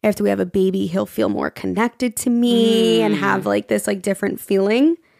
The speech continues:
Speaker 1: So
Speaker 2: Mm.
Speaker 1: maybe you're even more disappointed now after you had a baby. Had, maybe it's gotten worse, you know? Um, so maybe that's something that I would bring up to him.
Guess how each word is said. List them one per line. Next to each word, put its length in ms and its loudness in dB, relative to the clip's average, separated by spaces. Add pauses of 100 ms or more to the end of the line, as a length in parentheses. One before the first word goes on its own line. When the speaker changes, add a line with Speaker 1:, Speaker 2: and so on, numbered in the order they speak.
(120)
Speaker 1:
So 80 -4
Speaker 2:
Mm. 220 2
Speaker 1:
maybe 180 2
you're 140 4
even 200 2
more 240 2
disappointed 720 -2
now 460 0
after 260 -4
you 140 0
had 160 -2
a 20 -2
baby. 480 0 (480)
Had, 500 0
maybe 260 0
it's 180 -4
gotten 340 -2
worse, 480 -2
you 60 4
know? 260 2 (800)
Um, 540 2
so 160 2
maybe 240 4
that's 180 2
something 300 0
that 100 2
I 180 4
would 440 0 (1080)
bring 300 2
up 200 0
to 160 -4
him. 420 -2